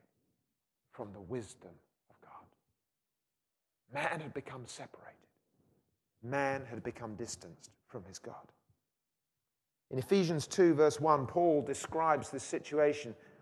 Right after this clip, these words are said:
of people, 'cause he says, "As for you," talking to the Ephesian Christians, "as for you, you were dead in your transgressions and sins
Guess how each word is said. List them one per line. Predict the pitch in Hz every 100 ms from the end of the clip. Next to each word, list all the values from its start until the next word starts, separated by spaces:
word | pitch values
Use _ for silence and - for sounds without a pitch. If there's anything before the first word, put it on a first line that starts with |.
| -
of | 170 170 170 -
people, | 175 180 - 120
'cause | 147 123
he |
says, | 127 160 135 -
"As | 165 170 160
for | - 233
you," | 147 180 143
talking | - 156 147 139
to | 135
the | 139
Ephesian | 135 165 139 131
Christians, | 113 160 - 131 110
"as | - 165 180
for | - -
you, | 147 175 156 117 139 - - _ _ _ _ _ _ _
you | 120 175 180
were | 156
dead | 143 135 185 208 131 101 - - _ _ _ _ _ _ _ _
in | 180 156
your | 151
transgressions | 147 185 160 151 - 165 156 147 123 131
and | 123
sins | - 139 110 - - -